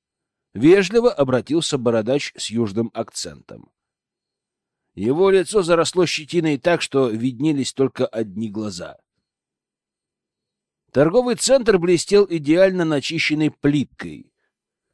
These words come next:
Чёрного цвета стены с заделом под мрамор, стерильно-белый пол с вкраплением зеленоватых жил. В воздухе витал запах моющих средств,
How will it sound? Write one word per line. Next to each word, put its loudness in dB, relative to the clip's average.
Чёрного 4
цвета 2
стены -2
с -2
заделом -2
под -6
мрамор, -2
стерильно-белый 2
пол 2
с -12
вкраплением -2
зеленоватых -4
жил. -4
В -6
воздухе 0
витал 0
запах -4
моющих -4
средств, -8